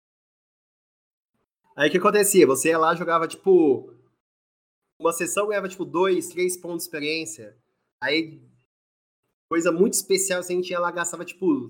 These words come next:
ganhava, tipo, cinco, sete pontos de experiência. Aí, sem aumentar os atributos, era, tipo assim, quatro vezes o nível atual.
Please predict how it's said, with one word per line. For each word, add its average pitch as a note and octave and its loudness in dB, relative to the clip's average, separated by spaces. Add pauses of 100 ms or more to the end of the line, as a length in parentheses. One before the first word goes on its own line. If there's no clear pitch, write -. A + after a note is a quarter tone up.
(100)
ganhava, C#3+ -6
tipo, - -16
cinco, F3+ -4
sete F3 0
pontos C#3 -6
de - -14
experiência. B2 -12 (520)
Aí, D3+ 8
sem F3+ 2
aumentar F#3+ 4
os F3+ 2
atributos, F3+ 2
era, F3 0
tipo F3 -6
assim, F3 -2
quatro G3 0
vezes F#3+ -2
o F#3 -6
nível F#3 -2
atual. D3 -2